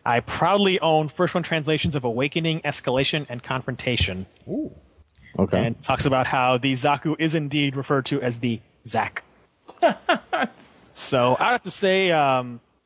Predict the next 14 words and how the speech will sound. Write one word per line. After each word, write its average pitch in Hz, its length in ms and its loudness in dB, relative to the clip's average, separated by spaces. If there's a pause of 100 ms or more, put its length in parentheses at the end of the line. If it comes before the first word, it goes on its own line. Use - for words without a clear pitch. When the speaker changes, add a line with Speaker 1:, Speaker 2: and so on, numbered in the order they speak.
(140)
Speaker 1:
I 135 80 -2
don't 147 200 0
really 165 200 0
have 156 200 0
much 151 180 -2
of 156 60 -6
an 139 60 -2
answer 143 220 -2
for 202 120 2
this 202 220 2
because 131 760 0
aside 135 640 0
from 131 720 0 (400)
Seed - 1120 0